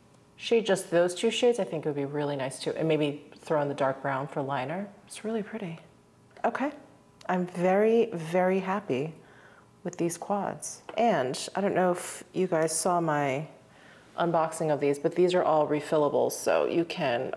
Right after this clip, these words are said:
pop these out, the actual quad part out, and then stick it in. And it just snaps in. Very easy.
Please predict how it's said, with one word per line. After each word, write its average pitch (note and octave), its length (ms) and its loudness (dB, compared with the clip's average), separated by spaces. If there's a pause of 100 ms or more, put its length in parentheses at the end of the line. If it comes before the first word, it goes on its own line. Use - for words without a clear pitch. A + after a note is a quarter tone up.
pop G#3+ 480 -4 (1000)
these F3 380 -4
out, - 560 -6
the - 160 -4
actual E3+ 460 -2
quad G3+ 580 -4 (1120)
part G3 340 -2
out, G#3 320 -4 (400)
and F#3+ 100 -8
then F3 120 -6
stick - 280 -8
it - 80 -4
in. - 120 -6 (720)
And - 0 -
it F#3 80 -2
just F3 200 -4
snaps D#3 340 -2
in. D3+ 240 -4 (1160)
Very D#3+ 280 2
easy. D#3 280 -2